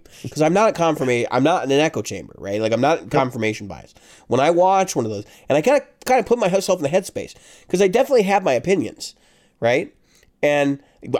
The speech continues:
Speaker 1: I've stated my opinions on this show before. I believe the tone wood does matter, but I believe it matters very little, okay?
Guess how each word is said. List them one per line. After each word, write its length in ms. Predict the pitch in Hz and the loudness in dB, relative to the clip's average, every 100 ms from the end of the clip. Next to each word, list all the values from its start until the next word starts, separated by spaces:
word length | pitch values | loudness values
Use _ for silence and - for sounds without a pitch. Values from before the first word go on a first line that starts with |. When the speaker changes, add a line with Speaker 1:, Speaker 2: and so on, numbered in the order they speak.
| - | -2
Speaker 1:
I've 220 | 139 180 | 0 0
stated 340 | - 143 127 | 2 0 0
my 100 | 127 | -2
opinions 400 | 120 - 117 107 | -2 -2 -2 -2
on 80 | 165 | -2
this 100 | 98 | -4
show 140 | - 101 | -2 -4
before. 300 | 95 117 135 | -2 0 2
I 120 | 139 | 2
believe 300 | 139 135 120 | 2 0 -2
the 60 | - | -6
tone 280 | - 147 143 | 0 2 2
wood 160 | 139 | 2
does 240 | 165 151 127 | 0 0 -2
matter, 260 | 87 73 - | -8 -10 -8
but 100 | 120 | -2
I 60 | 120 | 0
believe 400 | 131 139 135 131 | 2 2 2 0
it 200 | 131 - | -4 -4
matters 560 | 117 123 120 117 - - _ - | -2 0 0 -2 -4 -12 _ -8
very 140 | 110 | -6
little, 320 | 104 175 95 - _ - | 0 -2 -2 -10 _ -14
okay? 400 | 113 107 104 113 | -10 -2 0 -2